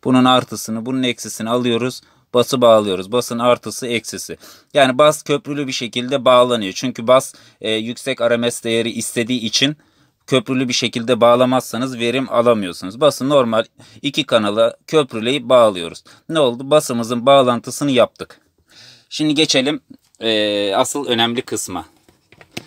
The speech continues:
Ne bu önemli kısım? Bu arkadaşlar. Şimdi bunların bağlantısını nasıl yapacağız?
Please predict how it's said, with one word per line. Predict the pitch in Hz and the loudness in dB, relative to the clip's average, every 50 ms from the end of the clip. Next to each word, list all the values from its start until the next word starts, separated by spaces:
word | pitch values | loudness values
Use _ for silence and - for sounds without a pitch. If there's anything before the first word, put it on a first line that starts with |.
| - - - - | -18 -12 -6 0
Ne | 139 135 127 113 | 2 2 2 2
bu | 113 | 2
önemli | 110 110 110 107 104 101 | 0 0 -2 -4 -4 -6
kısım? | - - 101 - 151 147 139 | -8 -8 -8 -6 -2 0 2
Bu | 139 | 4
arkadaşlar. | 123 110 101 - - 95 95 90 - - - 80 - - - - _ _ _ _ _ _ _ _ _ _ - _ _ _ _ _ _ _ _ _ _ _ _ _ - | 4 4 2 0 -2 -4 -4 -4 -6 -8 -10 -14 -16 -16 -18 -20 _ _ _ _ _ _ _ _ _ _ -20 _ _ _ _ _ _ _ _ _ _ _ _ _ -16
Şimdi | - - 127 123 117 | -10 -8 -6 -4 -2
bunların | 135 143 139 139 135 135 143 143 135 | 0 0 2 2 2 2 2 4 4
bağlantısını | 131 123 120 123 120 120 - - - - 139 147 151 143 | 4 4 4 2 2 -2 -4 -8 -8 -6 -4 -4 -2 -2
nasıl | 139 127 - - 143 135 | -2 -2 -2 -4 -4 -2
yapacağız? | 127 113 107 - 110 92 98 90 - - | 0 0 0 0 0 -2 -2 -4 -6 -8